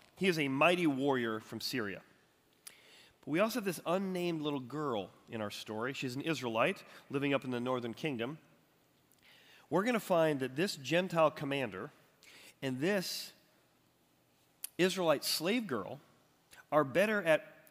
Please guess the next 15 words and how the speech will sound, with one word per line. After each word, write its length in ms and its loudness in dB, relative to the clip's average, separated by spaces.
reflecting 640 0
God's 320 2
love 440 -2
and 180 0
better 300 4
at 420 6
repenting 560 -2
of 100 0
ego 460 -2
than 220 -10
all 720 -6
the 100 -8
kings 720 -8
of 140 -8
Israel. 400 -8